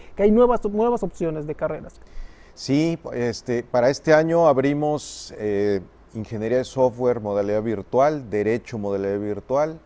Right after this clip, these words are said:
Speaker 2: ciencias políticas, que también es modalidad virtual, y el, este bachillerato tecnológico, que es orientado a las tecnologías de información y comunicación, y son nuestros nuevos programas. Y también,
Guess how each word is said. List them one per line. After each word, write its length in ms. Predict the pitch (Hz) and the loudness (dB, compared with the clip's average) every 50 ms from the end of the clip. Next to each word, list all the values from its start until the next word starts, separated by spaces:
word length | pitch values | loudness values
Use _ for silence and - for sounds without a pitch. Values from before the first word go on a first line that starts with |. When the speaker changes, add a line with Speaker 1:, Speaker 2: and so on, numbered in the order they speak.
| _ - - - _ _ - | _ -20 -20 -20 _ _ -20
Speaker 2:
ciencias 580 | - - - - 123 127 127 123 - 139 117 - | -18 -12 -6 -2 0 0 0 0 -4 -8 -10 -6
políticas, 580 | - 120 110 113 120 101 131 120 - 95 - | -4 -2 -2 -2 -4 -6 -6 -6 -6 -8 -8
que 120 | - 104 - | -10 -12 -10
también 360 | - 90 90 92 101 104 107 | -8 -8 -6 -4 -4 -6 -6
es 140 | 110 101 104 | -6 -8 -8
modalidad 400 | 98 92 95 95 92 95 95 101 | -6 -4 -4 -2 -2 -2 -2 -2
virtual, 520 | 101 101 98 104 - 135 139 165 190 196 185 - - _ _ _ _ _ _ - | -2 -2 -4 -6 -6 -6 -6 -6 -6 -10 -16 -20 -20 _ _ _ _ _ _ -10
y 120 | - 110 101 | -6 -4 -4
el, 80 | 92 | -2
este 360 | 104 - 127 117 98 - - 107 | -4 -4 -6 -8 -8 -6 -4 -2
bachillerato 540 | 101 98 95 - 107 101 107 104 - 123 | -2 -2 -2 -2 -4 -4 -4 -4 -4 -6
tecnológico, 1040 | 98 - - 110 92 98 101 104 101 101 110 117 110 - 127 113 - - 135 139 135 - - | -8 -6 -4 -6 -4 -4 -4 -4 -2 0 0 -2 -2 -4 -10 -16 -12 -10 -10 -10 -10 -10 -12
que 80 | 110 | -12
es 260 | 104 - - - - - - | -12 -12 -14 -20 -20 -12 -8
orientado 480 | 101 98 101 98 95 92 - 117 120 | -6 -6 -4 -4 -4 -2 0 2 2
a 20 | 120 | 2
las 160 | 110 101 - | 2 -2 -4
tecnologías 460 | - 101 92 95 92 87 110 107 92 | -8 -10 -10 -10 -8 -8 -8 -8 -8
de 60 | 107 | -8
información 500 | 104 90 - 95 92 92 90 92 101 95 | -12 -12 -12 -10 -10 -10 -10 -10 -10 -10
y 60 | 98 98 | -10 -10
comunicación, 680 | - 98 104 110 107 - 127 117 - 131 135 139 139 - - - - _ _ _ _ _ | -10 -10 -10 -8 -6 -6 -6 -6 -6 -8 -8 -8 -12 -16 -20 -20 -20 _ _ _ _ _
y 300 | 98 92 92 92 90 87 | -12 -10 -8 -8 -8 -10
son 260 | 80 - - 110 104 104 | -10 -8 -8 -6 -4 -4
nuestros 360 | 107 104 - - 107 92 92 | -4 -6 -6 -8 -10 -8 -6
nuevos 260 | 98 98 98 92 - - - - - _ | -4 -4 -4 -6 -10 -16 -20 -20 -18 _
programas. 580 | - 101 95 92 101 107 113 113 110 98 - - | -6 -4 -2 0 2 2 2 0 -2 -6 -8 -10
Y 100 | 110 95 | -12 -8
también, 560 | - 104 104 101 107 110 117 131 139 135 | -6 -6 -6 -4 -4 -4 -4 -4 -6 -10